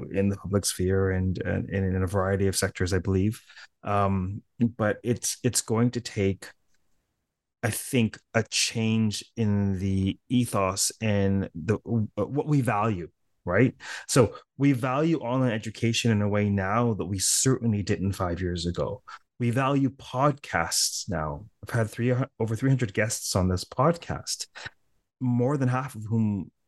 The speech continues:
have never been on a podcast. And many of the people who listen to this podcast in the field, they don't listen to any other podcasts. But because what is a podcast? Who knows what a podcast is,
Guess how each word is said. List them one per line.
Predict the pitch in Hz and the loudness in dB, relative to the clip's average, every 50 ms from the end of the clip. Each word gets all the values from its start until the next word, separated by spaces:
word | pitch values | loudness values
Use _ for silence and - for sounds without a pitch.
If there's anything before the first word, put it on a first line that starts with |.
| _ _ - | _ _ 0
have | 120 117 | 4 4
never | 120 113 104 104 | 6 6 4 2
been | 90 110 117 135 | -2 0 0 2
on | 135 123 | 2 0
a | 107 | 0
podcast. | - - 98 92 92 92 - - 92 95 98 - - - - _ - | -2 -2 -4 -4 -2 -2 -2 0 0 2 2 0 -2 -4 -6 _ -4
And | 101 98 98 95 95 92 - - - - - - - - - _ _ _ _ | 0 2 2 2 2 2 0 -4 -12 -16 -16 -16 -18 -20 -20 _ _ _ _
many | 107 107 110 139 156 | -2 0 2 2 2
of | 135 | 2
the | 123 | 0
people | 127 117 - 98 | -2 -2 -2 0
who | 101 117 | 0 2
listen | 131 147 - 147 | 0 2 2 0
to | 117 | 0
this | 98 95 - | 0 -2 -4
podcast | - 92 90 87 - - 92 87 98 101 - - | -2 -2 -2 -2 0 2 2 4 4 2 0 -2
in | - 110 98 | 0 0 2
the | 92 | 0
field, | - - - 165 151 113 95 90 98 - - _ _ - | 0 -2 -2 0 2 2 0 0 -4 -6 -12 _ _ 2
they | 123 123 | 2 4
don't | 123 113 | 4 2
listen | 131 131 123 - 127 | 0 -2 -4 -2 0
to | 120 | 0
any | 117 117 | 2 2
other | 110 107 | 0 0
podcasts. | 107 - 113 123 131 - - - _ _ - - - - - - - _ _ | -2 -2 -4 -4 -4 -4 -8 -10 _ _ -4 -4 -2 -2 -4 -6 -8 _ _
But | - 110 - - - _ _ _ _ | 2 2 2 2 -4 _ _ _ _
because | - 110 - 110 | -8 -6 -6 0
what | 101 110 120 | 2 2 4
is | 127 110 | 4 2
a | 104 | 0
podcast? | - - 98 95 - - 87 - - | -4 -6 -4 -6 -4 -6 -10 -10 -4
Who | - 135 | -2 0
knows | 135 123 104 | 0 0 0
what | 101 95 | -4 -8
a | - 98 92 | -8 -8 -8
podcast | 92 - - 82 - - - | -6 -6 -6 -4 -4 -4 -4
is, | 76 - - | -4 -4 -6